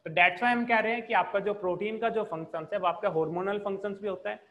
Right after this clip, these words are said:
कुछ हार्मोन्स है, वो आपके किसके बने होते हैं? प्रोटीन्स के बने होते हैं। तीन एग्जांपल एटलीस्ट याद रखना,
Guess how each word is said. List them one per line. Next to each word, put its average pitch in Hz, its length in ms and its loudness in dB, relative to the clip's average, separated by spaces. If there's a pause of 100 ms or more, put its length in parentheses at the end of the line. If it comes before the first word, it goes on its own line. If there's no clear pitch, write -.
(160)
कुछ 214 220 -2
हार्मोन्स 208 520 2
है, 226 460 -2
वो 160 100 2
आपके 175 300 4
किसके 208 280 -4
बने 214 160 -2
होते 208 200 -4
हैं? 214 100 -8
प्रोटीन्स 180 380 -4
के 208 100 -2
बने 208 160 -2
होते 190 260 -6
हैं। 226 120 -8
तीन 196 180 0
एग्जांपल 196 520 0
एटलीस्ट 175 460 -2
याद 165 240 4
रखना, 180 460 -6